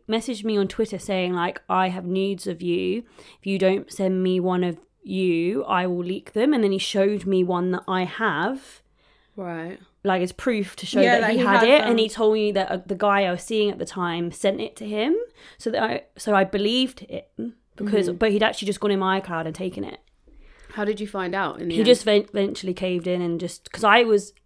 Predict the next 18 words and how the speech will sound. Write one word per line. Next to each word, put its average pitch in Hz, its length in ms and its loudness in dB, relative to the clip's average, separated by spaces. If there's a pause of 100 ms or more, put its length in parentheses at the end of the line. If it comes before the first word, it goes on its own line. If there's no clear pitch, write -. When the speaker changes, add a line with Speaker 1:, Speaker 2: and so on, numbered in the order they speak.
Speaker 1:
still 208 260 0
talking 190 460 -4
to 170 100 -14
my 160 160 -6
ex 170 160 -8
at - 20 -20
the - 100 -14
time, 175 280 -10
we 165 120 -8
were 175 80 -8
just 165 160 -10
friends, 190 500 -6
and 202 160 -8
he 196 120 -4
was 190 120 -6
like, 185 180 -4
"Oh," 214 480 2 (760)
um, 185 600 0